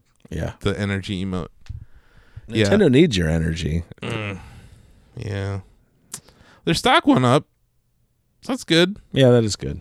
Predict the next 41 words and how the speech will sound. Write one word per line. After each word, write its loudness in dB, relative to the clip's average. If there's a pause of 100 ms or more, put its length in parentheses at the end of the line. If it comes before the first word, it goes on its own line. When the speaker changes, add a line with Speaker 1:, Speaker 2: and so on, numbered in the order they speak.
(160)
Speaker 2:
'Cause -8
I -2
own 0
more 2
of 2
that 2
than 0
anything 0
else. -2 (100)
Speaker 1:
They -2
need 2
some -2
energy -2
to -6
bring -4
F-Zero 0
to -2
Switch, 0
though. -2 (100)
Speaker 2:
They 2
do. -6 (360)
Or -4
something. -10 (260)
Speaker 1:
Yeah. -6 (140)
Speaker 2:
I 4
just 2
think 2
this 2
is 4
the 4
year, 4 (320)
uh, 4
to 0
bring 4
out 2
some -2
of 2
those 4
smaller 0
franchises -2
that, -2